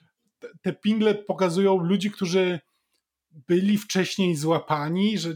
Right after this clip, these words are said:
nie wiem, że może jak już byłeś raz w więzieniu, dostajesz chipa na zasadzie: „Nie rób nic więcej złego, bo jak zrobisz coś złego, to, e, cię łowca nagród namierzy”,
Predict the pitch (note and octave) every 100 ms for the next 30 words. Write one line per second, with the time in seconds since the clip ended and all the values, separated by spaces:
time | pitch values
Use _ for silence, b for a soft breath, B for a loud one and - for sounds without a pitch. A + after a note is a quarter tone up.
0 | D3+ E3 D#3+ D3 D3+ D3+ E3 D#3 D#3+ F3+
1 | C#3+ - _ _ _ C3+ E3+ F3+ - F#3
2 | D#3+ D#3+ F3 D#3+ F3 F3+ E3+ E3+ - E3
3 | D3+ - F#3+ D3 E3+ E3 E3+ E3 E3 E3+
4 | D3+ E3 E3+ F3+ F3+ F3+ D3 E3+ D#3+ F3+
5 | D3 E3+ D#3+ E3+ D#3 E3 D3 D#3+ D#3+ -
6 | E3 D#3+ D#3+ E3+ D#3+ D#3+ D3+ D#3+ - B
7 | B _ E3+ D#3+ D#3 F3 D#3 D#3 E3+ D#3
8 | F3+ E3 E3 - E3 D#3 D#3 F3+ F3+ F3+
9 | F3+ E3 G3+ G#3